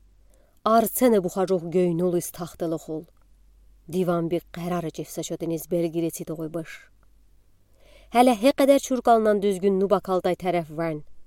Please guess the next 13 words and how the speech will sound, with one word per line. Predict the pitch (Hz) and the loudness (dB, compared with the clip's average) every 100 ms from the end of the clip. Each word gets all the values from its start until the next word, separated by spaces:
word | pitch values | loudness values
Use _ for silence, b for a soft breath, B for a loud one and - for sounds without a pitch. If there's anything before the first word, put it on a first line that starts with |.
| - - b b b b 185 | -20 -20 b b b b 2
Դիվան | 226 269 254 | 6 8 8
բատան | 254 254 277 262 | 6 6 4 4
բի | 247 - | 0 2
թոութ | 285 277 247 | 2 4 4
այլը | 240 - | 4 4
խոլ | 233 | 2
սափին | 233 226 226 226 208 | 2 -2 0 0 2
նու | 233 226 | 2 2
բեղի։ | 214 196 175 - _ _ _ _ _ _ | 2 0 -2 -6 _ _ _ _ _ _
Հաղսուս | 185 185 - 269 - | -12 -8 -2 -2 -2
տու | 202 190 | -4 -2
թեմիզե | 190 185 208 196 | 0 2 0 -2
ջևսունախուն, | 175 - 180 190 190 156 | -4 -2 -2 0 -4 -6